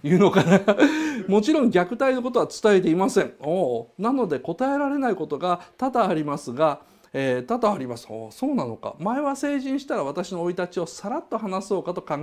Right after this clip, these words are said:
えていましたが、今は言わない方が子供たちのためではないかと考えるようになりました。子供たちのことを思うならどちらが良いと思いますか？岡田さんの意見を聞きたいです。最後になりますが、いつも楽しくYouTube見ています。何かとお忙しいみ-、こ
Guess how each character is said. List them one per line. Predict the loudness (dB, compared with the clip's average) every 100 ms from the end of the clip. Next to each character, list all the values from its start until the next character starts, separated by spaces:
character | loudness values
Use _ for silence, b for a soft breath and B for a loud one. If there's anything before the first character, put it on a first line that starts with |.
| -2
え | -4
て | -4
い |
ま | -8
し | -10 -12
た | -8
が、 | -8 B B B B B
今 | 0 2 2
は | 0
言 | -2
わ | -2
な | -2
い | 0
方 | -2
が | -2
子 | -4
供 | -4 -4 -4
た | -8
ち | -8
の | -10 -10
た | -8
め | -6
で | -2
は | -2 -4
な | -8
い | -8
か | -6
と | -8
考 | -8 -6 -4 -4
え |
る | -2
よ | -2
う |
に | -2
な | -4
り |
ま | -6
し | -6
た。 | -6 B B B B
子 | -4
供 | -2 -2
た | -4
ち | -6
の | -8
こ | -6
と | -2 -2
を |
思 | 0 -2
う |
な | -4
ら | -6
ど | -2 -2
ち | 0
ら | 0
が | 2
良 | 2 0
い |
と | -4
思 | -6 -6
い | -6
ま | -8
す | -8
か？ | -10 -8
岡 | -8
田 | -6
さ | -6
ん | -6
の |
意 | -6
見 | -10
を |
聞 | -12
き | _
た | -6 -4
い |
で | -4
す。 | -6 B B B
最 | -4 -2
後 | -2
に |
な | -4
り | -4
ま | -6
す | -6
が、 | -6
い |
つ | -6
も | -8
楽 | -8 -8
し |
く | -6
YouTube | -6 -6 -6 -6
見 | -6
て | -8
い | -8
ま | -8
す。 | -8
何 | -10 -8
か | -8 -6
と |
お | -6
忙 | -6 -6 -8
し | -8
い | -10
み-、 |
こ | -12